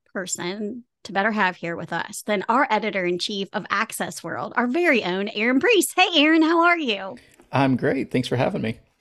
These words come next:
Speaker 1: Oh, we're, Tony and I are really excited to have you, Aaron, and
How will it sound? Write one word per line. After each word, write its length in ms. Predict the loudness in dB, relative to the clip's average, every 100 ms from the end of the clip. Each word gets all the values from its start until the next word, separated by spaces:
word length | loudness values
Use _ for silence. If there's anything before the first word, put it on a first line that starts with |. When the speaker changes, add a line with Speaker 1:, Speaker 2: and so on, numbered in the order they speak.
| -8
Speaker 1:
Oh, 140 | -6
we're, 260 | -6 -8 -10 -12
Tony 300 | -4 2 2
and 80 | 2
I 80 | 0
are 120 | -4
really 340 | -4 -4 -4
excited 420 | -8 -10 -8 -6 -6
to 40 |
have 220 | -8 -8
you, 180 | -6 -8 -6
Aaron, 260 | -2 0 2
and 200 | 0